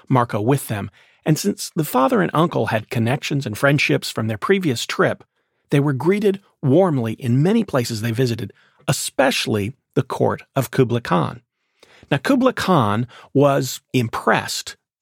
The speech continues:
by the humility and intelligence that he encountered when meeting Marco Polo, and he eventually gave him an official position within his court.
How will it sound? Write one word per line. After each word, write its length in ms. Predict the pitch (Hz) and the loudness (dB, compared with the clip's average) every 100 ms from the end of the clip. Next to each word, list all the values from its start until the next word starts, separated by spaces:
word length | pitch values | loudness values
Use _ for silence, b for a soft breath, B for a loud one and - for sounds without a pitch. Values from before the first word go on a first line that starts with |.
| _ _ _ - | _ _ _ -4
by 80 | |
the 100 | 117 | -2
humility 640 | 117 147 135 151 139 117 107 | 0 2 4 2 0 -4 -4
and 140 | 135 127 | -2 0
intelligence 840 | 120 165 196 135 120 - - - _ | -2 -4 -4 -4 -6 -8 -12 -14 _
that 120 | - 123 | -2 0
he 100 | 131 | -2
encountered 600 | 123 - 196 127 101 - B B | -2 0 0 0 -4 -8 B B
when 240 | 135 123 | 2 4
meeting 300 | 139 175 117 | 4 2 0
Marco 300 | 113 113 131 | -2 -4 -6
Polo, 360 | 123 180 131 104 b b b b - | -2 -2 -2 -6 b b b b 2
and 120 | 175 | 4
he 60 | 185 | 4
eventually 520 | 165 285 - 147 127 | 4 0 0 0 0
gave 360 | 127 170 190 | 2 2 2
him 220 | 165 156 151 | 2 0 0
an 160 | 139 | -2
official 360 | 135 240 - - | 0 0 -2 -2
position 440 | 156 127 117 131 | -2 0 0 2
within 240 | 131 135 143 | 2 4 2
his 140 | 135 | 0
court. 400 | - 190 - | -2 -2 -2